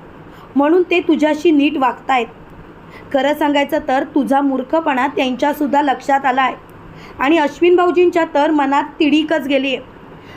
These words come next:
प्रिया, स्वतःला सावर, नाहीतर खरोखर तोंड कशी आपटशील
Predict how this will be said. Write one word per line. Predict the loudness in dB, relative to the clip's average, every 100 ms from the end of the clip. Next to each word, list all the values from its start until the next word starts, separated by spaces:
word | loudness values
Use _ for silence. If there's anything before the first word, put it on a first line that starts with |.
| -2
प्रिया, | 0 2 2
स्वतःला | 0 -2 -2 0 0 -2
सावर, | -2 -2 0 0 2
नाहीतर | 0 -2 -2 -2 -2
खरोखर | -2 0 0 -2 -2
तोंड | -2 0 0 2
कशी | 0 0
आपटशील | -2 -2 -6 -4 -4